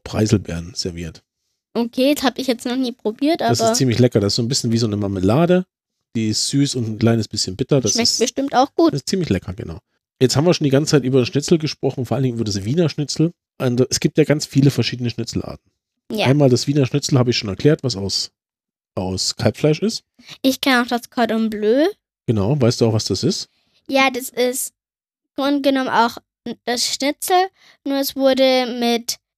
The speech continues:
Speaker 2: Käse und Schinken gefüllt.
Speaker 1: Genau, da wird Käse und das wird so ein bisschen, wird dann zusammengeklappt, da kommt Käse und Schinken dazwischen und dann wird's paniert und dann wird's gebraten, ganz genau wie ein Schnitzel auch.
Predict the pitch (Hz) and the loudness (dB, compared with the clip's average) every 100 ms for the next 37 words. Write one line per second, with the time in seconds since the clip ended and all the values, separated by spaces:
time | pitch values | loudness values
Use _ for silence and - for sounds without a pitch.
0 | - - 269 285 277 247 247 254 247 269 | -14 -4 2 2 2 -2 -2 -4 -4 -6
1 | 226 214 - 302 269 208 220 - - 233 | -6 -8 -4 0 0 0 -6 -14 0 2
2 | 190 104 _ - 107 110 - 135 120 101 | 4 0 _ -6 -2 -2 2 4 4 0
3 | 101 - 117 120 110 - 110 95 _ _ | -2 0 0 0 2 0 0 -8 _ _
4 | _ _ - 123 123 104 107 180 202 - | _ _ -4 2 2 2 0 2 2 2
5 | 190 - 117 107 - 120 113 101 175 175 | 0 0 -2 -2 2 2 2 -2 -2 0
6 | 156 - 151 156 123 113 107 - - 104 | -2 -2 -6 -2 0 0 0 -2 -4 0
7 | 135 123 113 104 98 - - - 104 104 | 0 0 -2 -4 -4 -8 -8 -2 -2 0
8 | 95 - 92 92 90 - 95 92 95 - | -6 -6 -6 -4 -6 -8 -12 -10 -12 -6
9 | 87 76 | -6 -6